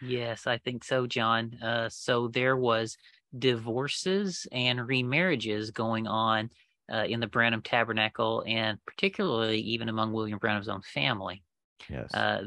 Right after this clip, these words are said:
Speaker 1: that, that instigated him to even preach this sermon, right? This, in, in one aspect, this whole thing was to justify,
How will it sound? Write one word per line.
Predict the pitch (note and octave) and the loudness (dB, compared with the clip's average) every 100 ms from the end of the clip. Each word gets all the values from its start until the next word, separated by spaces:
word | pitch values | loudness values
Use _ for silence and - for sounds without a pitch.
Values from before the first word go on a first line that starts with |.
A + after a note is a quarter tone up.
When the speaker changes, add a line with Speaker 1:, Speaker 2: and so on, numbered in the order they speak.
| G#2+ | 0
Speaker 1:
that, | G#2+ G#2 - | 2 2 0
that | G#2+ G#2 - | 0 0 0
instigated | B2 C3 - B2 G#2+ G2+ G2+ - | -4 -2 -4 -2 0 0 -4 -6
him | A2+ G2+ G2 - | -6 -4 -6 -12
to | - A2 G2 G2+ | -8 -4 -4 -4
even | G#2+ G2 F#2+ | -4 -4 -8
preach | - - C3+ - - | -8 -6 -4 -4 -6
this | G2 | -8
sermon, | - C3 C#3+ G#2 F#2 | -4 -2 -2 -4 -4
right? | G2+ G#2+ - - - - - - | -2 -2 -6 -16 -20 -20 -8 -4
This, | C3 - - | -2 -4 -2
in, | C3+ - | -2 0
in | C3 C3 | 0 6
one | D#3 F#3+ | 8 8
aspect, | C#3+ - - B2+ C#3+ | 6 4 0 2 0
this | C3+ - | -2 0
whole | C3+ | -2
thing | - C3+ B2+ | 0 -2 0
was | A#2+ A2 - | 0 -2 -4
to | G#2 | -2
justify, | - B2 - - - A2 G2+ G2 | 2 2 2 -4 2 4 6 4